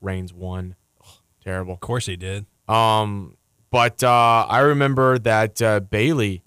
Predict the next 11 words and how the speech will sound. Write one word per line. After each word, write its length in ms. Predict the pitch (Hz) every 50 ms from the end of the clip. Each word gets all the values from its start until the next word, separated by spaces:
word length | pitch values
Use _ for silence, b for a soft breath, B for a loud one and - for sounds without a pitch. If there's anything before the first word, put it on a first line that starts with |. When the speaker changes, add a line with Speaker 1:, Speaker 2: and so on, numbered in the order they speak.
| _ _ _ _ _ _ -
Speaker 1:
wasn't 340 | 113 113 117 123 113 - _ _ -
on 180 | 107 107 107
the 80 | 110 107
card 260 | - - 107 113 127
that 160 | 143 156 131
night, 280 | 135 156 165 175 160 143
but 80 | - -
she 100 | - 117
did 120 | 98 104 101
an 100 | 104 101
interview 460 | 113 135 165 151 110 98 90 90 80